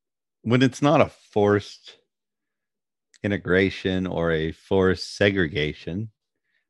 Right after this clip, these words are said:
if it's natural, it's okay. And, and because when you force somebody to live, when you force somebody to live around somebody else that they don't feel comfortable around,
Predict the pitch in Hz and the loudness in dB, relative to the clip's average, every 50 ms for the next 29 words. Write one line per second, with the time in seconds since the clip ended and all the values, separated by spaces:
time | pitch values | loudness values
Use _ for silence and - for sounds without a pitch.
0 | _ _ - 92 - - 90 82 85 85 101 110 - - 135 131 147 190 156 - | _ _ -12 -12 -8 -6 -6 -2 0 0 0 0 -2 -4 -6 -6 -6 -6 -10 -14
1 | _ _ _ _ _ _ _ _ _ _ _ _ _ _ _ _ _ _ _ - | _ _ _ _ _ _ _ _ _ _ _ _ _ _ _ _ _ _ _ -6
2 | 156 170 - - - 165 185 - - - - _ _ _ _ _ _ _ _ _ | -6 -6 -4 -2 -2 -2 -2 -2 -6 -8 -12 _ _ _ _ _ _ _ _ _
3 | _ _ _ _ _ _ _ _ _ _ _ _ _ _ _ _ _ _ _ _ | _ _ _ _ _ _ _ _ _ _ _ _ _ _ _ _ _ _ _ _
4 | _ _ _ _ _ - 104 113 113 110 113 110 - - - 180 160 104 104 98 | _ _ _ _ _ -2 -2 0 0 -2 -4 -8 -10 -14 -18 -10 -6 -4 -2 -2
5 | 95 95 92 - _ _ _ _ _ _ _ _ _ _ _ _ _ _ _ _ | -2 -4 -6 -8 _ _ _ _ _ _ _ _ _ _ _ _ _ _ _ _
6 | _ _ _ _ _ 131 120 - 151 147 143 127 107 - - - _ _ _ _ | _ _ _ _ _ -6 2 4 6 6 6 6 2 -2 -10 -18 _ _ _ _
7 | _ _ _ _ _ _ _ _ _ _ _ _ _ _ _ _ _ _ _ - | _ _ _ _ _ _ _ _ _ _ _ _ _ _ _ _ _ _ _ -2
8 | 107 113 143 180 208 220 202 156 - - 110 107 110 107 - - 107 98 95 95 | 2 2 4 4 4 2 0 -2 2 4 6 6 6 4 2 0 0 0 0 2
9 | 90 92 87 85 85 87 90 92 90 90 90 87 - _ _ _ _ _ 98 101 | 2 2 2 2 0 2 2 4 4 2 2 -2 -6 _ _ _ _ _ -2 0
10 | 117 131 151 160 151 - - 117 104 - - 117 107 98 95 90 90 87 90 90 | 0 2 0 -2 -2 0 0 0 0 0 0 -2 -2 0 0 0 0 0 0 0
11 | 90 87 82 90 - - 92 92 92 90 87 82 76 - _ _ _ _ - 107 | 0 0 -4 -8 -8 -4 -2 0 2 2 0 -2 -4 -8 _ _ _ _ -4 -2
12 | 98 95 90 90 87 85 80 78 - - - - - - 101 104 104 107 110 110 | 0 2 2 4 4 4 4 2 0 -4 -12 -14 -2 2 2 4 4 4 2 0
13 | 82 - - 104 98 82 - - - 92 90 78 - - - - 78 73 80 76 | -2 -4 -2 -2 -2 -2 -2 -2 -2 -2 -2 -2 -8 -16 -14 -12 -12 -10 -10 -12
14 | - - 71 67 65 | -10 -10 -10 -10 -12